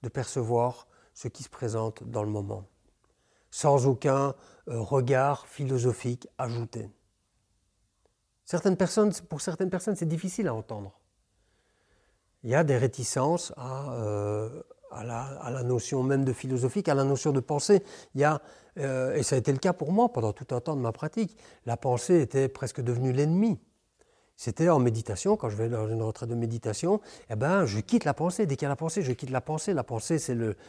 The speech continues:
le cœur même du problème, c'est le cœur même de l'illusion, c'est ce qui, qui crée la problématique. Et ici, maintenant, euh, qu'est-ce qu'on me dit ? On me dit qu'il faut que je ramène de la pensée et un regard philosophique de, au cœur même de ma méditation. C'est,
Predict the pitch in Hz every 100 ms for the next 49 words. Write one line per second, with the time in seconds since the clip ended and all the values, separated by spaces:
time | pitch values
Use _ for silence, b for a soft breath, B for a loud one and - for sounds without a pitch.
0 | B 120 - 175 160 160 151 131 - 160
1 | 208 190 - 110 - 156 147 147 135 131
2 | 131 143 147 185 202 135 - 101 - 143
3 | 131 131 120 156 135 - 123 127 143 208
4 | 196 - B B B 139 127 120 214 160
5 | 127 175 202 160 127 120 127 - 131 127
6 | 139 208 143 123 139 196 151 - 139 127
7 | 113 135 156 180 220 185 107 92 b b
8 | b b b b 120 123 - 143 147 170
9 | 170 147 131 120 131 135 151 - 160 151
10 | 143 156 - 175 131 143 160 - - 202
11 | 185 185 147 143 147 143 147 147 - 214
12 | 139 98